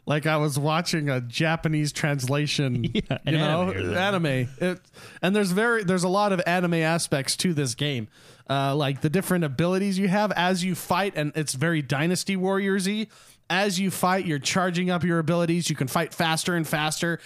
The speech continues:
Speaker 1: and you start glowing. Um, it's, it's, <laughs> it's, it's a, it's definitely a Japanese game, and that, to me, that speaks to its strengths. However, if you don't like reading, <laughs> maybe this is a lot, a little too much reading, 'cause it's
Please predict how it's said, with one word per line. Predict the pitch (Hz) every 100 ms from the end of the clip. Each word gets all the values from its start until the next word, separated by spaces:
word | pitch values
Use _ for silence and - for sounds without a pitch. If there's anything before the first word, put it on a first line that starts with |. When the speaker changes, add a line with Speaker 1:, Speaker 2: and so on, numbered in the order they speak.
| -
Speaker 1:
and | 147 151
you | 147
start | - 135 139
glowing. | 151 160 160 165 160 156 151 _ _ _ -
Um, | 131 127 123 123 120 _ _
it's, | 170 156 - - - 135
it's, | 139 - -
<laughs> |
it's, | 165 - 156 - _ - -
it's | -
a, | 190 - - - -
it's | 180 151
definitely | 214 233 240 247
a | 196
Japanese | 196 202 180 180 160
game, | 139 165 147 147
and | 165 156
that, | 170 175 - 151 - 147 -
to | 185
me, | 180 247 233 190
that | 180 170
speaks | - 180 147 -
to | 151
its | -
strengths. | - 190 170 131 - - - - -
However, | 156 185 202 151 139
if | 151 147 147
you | 127
don't | 113 160 190 196
like | 208 196
reading, | 220 240 254 240 - - -
<laughs> | 226 214 139
maybe | 160 202 233 233 233
this | 220 220 220
is | 202
a | 185
lot, | 175 185 190
a | 175
little | 185 180
too | - 196
much | 202 202 202
reading, | 220 226 202
'cause | 180 156 139
it's | 165